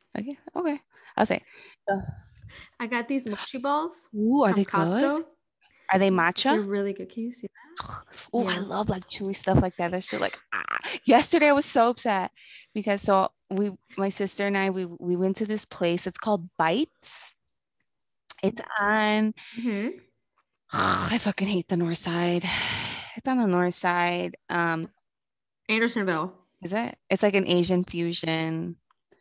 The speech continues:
Speaker 1: uh, place.
Speaker 2: Is it by
Speaker 1: No, no,
Speaker 2: Evanston?
Speaker 1: no.
Speaker 2: At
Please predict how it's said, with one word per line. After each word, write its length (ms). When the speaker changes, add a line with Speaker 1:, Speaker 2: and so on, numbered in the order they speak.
Speaker 1:
uh, 340
place. 640
Speaker 2:
Is 120
it 80
by 160
Speaker 1:
No, 60
no, 120
Speaker 2:
Evanston? 40
Speaker 1:
no. 100
Speaker 2:
At 1080